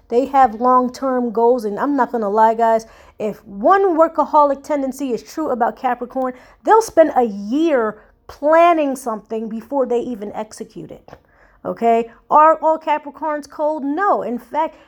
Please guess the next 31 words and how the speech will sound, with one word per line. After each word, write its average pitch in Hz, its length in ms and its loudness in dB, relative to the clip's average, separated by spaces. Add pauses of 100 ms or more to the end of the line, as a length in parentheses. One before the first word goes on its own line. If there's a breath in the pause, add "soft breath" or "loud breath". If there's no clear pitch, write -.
(140 soft breath)
Capricorn 311 640 0
is 233 200 -2
the 233 280 -2
known 285 340 0
sign 262 480 -2
to 226 140 -4
have 240 260 -2
the 226 80 -2
best 220 480 -4
sense 233 300 -6
of 202 100 -12
humor, 240 560 -6 (340 loud breath)
which 208 360 -4 (160 soft breath)
I'm 214 160 -2
not 254 200 2
sure 240 280 0
if - 200 -10
it's 190 140 -10
good, 302 560 2
but 214 460 0
it's 208 240 -6
actually 240 480 -6
true 285 400 -4 (240 soft breath)
because 247 260 0
it's 226 140 0
the 240 100 -4
counterbalance 247 960 0
to - 100 -14
working 226 540 -4
so 190 260 -10
much, 175 320 -12